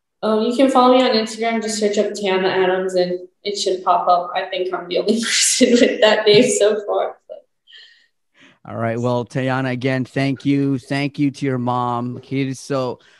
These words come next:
Speaker 2: uh, you know, for everything that, that she's done. Like you said, you, it, it, it was a crazy year. covid happened. You had to switch things up. You f-, you, had, you finally flew to Hawaii to find a, a, a, a training facility, which just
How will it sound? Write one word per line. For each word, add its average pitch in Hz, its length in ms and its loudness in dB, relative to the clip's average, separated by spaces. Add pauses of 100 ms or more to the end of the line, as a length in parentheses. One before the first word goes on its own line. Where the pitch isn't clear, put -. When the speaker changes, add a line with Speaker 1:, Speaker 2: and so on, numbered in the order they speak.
(200)
Speaker 2:
uh, 123 280 -2
you 127 100 -4
know, 127 100 -2
for 127 160 -6
everything 123 640 -4
that, 110 240 -6
that 117 160 -4
she's 135 260 -6
done. 131 340 -2
Like 117 160 -8
you 117 60 -10
said, 120 300 -4
you, 120 220 -4
it, 117 200 -4
it, 117 220 -8
it 123 80 -2
was 127 180 -2
a 127 60 -4
crazy 135 460 -6
year. 127 340 -4
covid 123 340 -6
happened. 123 440 -4 (380)
You 117 120 -2
had 117 100 -6
to 120 80 -10
switch - 320 -10
things 127 300 -6
up. 117 260 -6
You 107 120 -16
f-, - 260 -20 (100)
you, 123 120 -4
had, 113 120 -6
you 113 60 -14
finally 131 360 -6
flew 139 220 -6
to 120 80 -4
Hawaii 113 380 -4
to 113 40 -12
find 117 300 -8
a, 107 60 -12 (260)
a, - 80 -12
a, 117 380 -8
a 117 80 -8
training 131 380 -6
facility, 120 560 -4
which 113 380 -8 (360)
just 127 340 -14